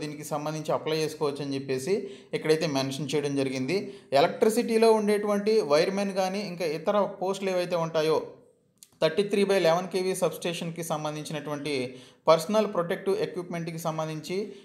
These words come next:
వీటికి సంబంధించినటువంటి బేసిక్ నాలెడ్జ్ అనేది ఈ ట్రైనింగ్లో మీకు ఇవ్వడం జరుగుతుంది. ఈ పర్టికులర్ ట్రైనింగ్ పీరియడ్ ఫిఫ్టీన్ డేస్,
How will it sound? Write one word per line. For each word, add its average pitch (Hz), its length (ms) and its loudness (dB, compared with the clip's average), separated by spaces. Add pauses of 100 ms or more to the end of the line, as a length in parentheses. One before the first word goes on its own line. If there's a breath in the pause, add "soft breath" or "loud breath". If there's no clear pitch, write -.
(120)
వీటికి 165 260 -4
సంబంధించినటువంటి 175 840 0 (260)
బేసిక్ 196 460 4
నాలెడ్జ్ 170 380 2
అనేది 160 300 -2
ఈ - 100 -4
ట్రైనింగ్లో 156 420 0
మీకు 143 180 -6 (120)
ఇవ్వడం 139 300 -2
జరుగుతుంది. 139 460 -2 (500 loud breath)
ఈ 156 40 -2 (400)
పర్టికులర్ 196 400 6
ట్రైనింగ్ 196 320 2
పీరియడ్ 190 300 2
ఫిఫ్టీన్ 185 360 -2
డేస్, 190 180 0